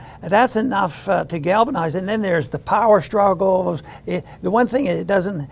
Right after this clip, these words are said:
the one thing is it hasn't boiled down to, uh, y-, you know, it's a debate, a detailed debate to bring out the importance of our Constitution and how we should solve our problems by looking at the law of the land.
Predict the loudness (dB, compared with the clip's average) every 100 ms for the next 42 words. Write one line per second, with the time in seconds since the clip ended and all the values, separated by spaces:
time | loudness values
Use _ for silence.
0 | -12 -8 0 0 2 0 0 0 0 2
1 | 0 0 -2 0 2 2 2 0 0 -2
2 | -2 0 -2 -4 -14 -18 -6 -2 -2 -2
3 | -4 -6 -6 -4 -2 -2 -2 -2 -4 -10
4 | -10 -4 -2 -2 -2 6 8 8 2 -6
5 | -20 -20 -10 -8 -4 -4 -2 2 2 2
6 | 0 -2 -2 0 4 2 0 -12 -10 -8
7 | -6 -4 0 0 -2 -10 -16 -10 -6 -6
8 | -6 -4 -2 -2 -4 -4 -2 -4 -4 -6
9 | -6 -6 0 0 0 -4 -4 -10 -6 -2
10 | 0 0 -2 -4 2 6 8 6 4 2
11 | 2 2 0 -8 -2 2 4 2 0 -2
12 | 2 4 4 4 2 0 -2